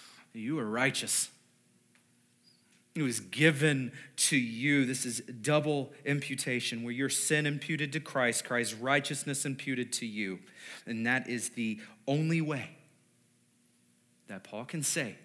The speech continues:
"No one, no unrighteous person will inherit the kingdom of God," but do not be deceived, because you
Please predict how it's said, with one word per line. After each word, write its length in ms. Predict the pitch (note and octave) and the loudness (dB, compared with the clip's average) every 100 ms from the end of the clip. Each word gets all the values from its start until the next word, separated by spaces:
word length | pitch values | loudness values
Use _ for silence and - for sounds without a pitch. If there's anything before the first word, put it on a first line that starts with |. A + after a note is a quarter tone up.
| - - - - - | -20 -20 -20 -20 -12
"No 600 | A2 A2+ B2+ D3+ G3+ A#3+ A#3+ | -6 -4 0 6 8 10 8
one, 460 | F#3 B2+ F2+ E2 - - - _ _ - | 6 4 0 -6 -16 -20 -20 _ _ 4
no 560 | F3+ G#3 B3 B3 B3 A3+ | 10 12 12 10 8 6
unrighteous 680 | G#3+ G3 F3 E3 - D#3 | 6 8 6 6 2 0
person 440 | - D3 C#3 B2+ B2+ | 2 2 0 -2 -2
will 120 | B2 | -2
inherit 360 | B2 C3 B2+ | 0 2 0
the 60 | B2+ | -2
kingdom 360 | - C3 B2 A#2 | -6 -4 -2 -4
of 120 | G#2 | -2
God," 380 | C#3+ D#3+ D3+ - - - - - _ _ _ _ - | 2 4 2 -2 -16 -18 -20 -20 _ _ _ _ -4
but 160 | B2 A2 | -2 0
do 120 | B2+ | -2
not 260 | C3 B2 | -2 -2
be 160 | B2+ A#2+ | -4 -6
deceived, 680 | A2 G#2+ - G#2 D#2+ - - - _ _ _ _ _ _ _ _ _ _ _ _ - - _ - - - - | -6 -2 0 0 -8 -14 -18 -20 _ _ _ _ _ _ _ _ _ _ _ _ -20 -20 _ -20 -20 -20 -14
because 400 | A2 G2+ F2+ - | -10 -8 -8 -8
you 480 | A#2 B2+ G2 F2 | -4 -2 -4 -8